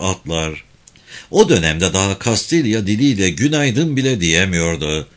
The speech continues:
Ama yarın elveda demek için bu dili seçecek.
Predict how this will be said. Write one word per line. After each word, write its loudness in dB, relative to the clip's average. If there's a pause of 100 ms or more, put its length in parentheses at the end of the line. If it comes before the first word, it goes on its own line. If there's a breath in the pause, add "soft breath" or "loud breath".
(160)
Ama -8
yarın -4
elveda -2
demek 0
için -2
bu 0
dili 0
seçecek. -2